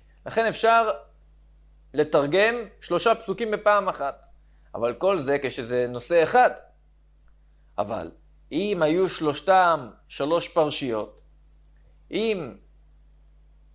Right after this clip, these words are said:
בהפטרה יש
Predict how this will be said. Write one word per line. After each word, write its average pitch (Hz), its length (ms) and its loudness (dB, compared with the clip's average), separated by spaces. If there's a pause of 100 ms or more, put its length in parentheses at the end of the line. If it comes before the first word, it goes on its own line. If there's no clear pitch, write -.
(140)
בהפטרה 160 640 4 (1200)
יש 208 640 2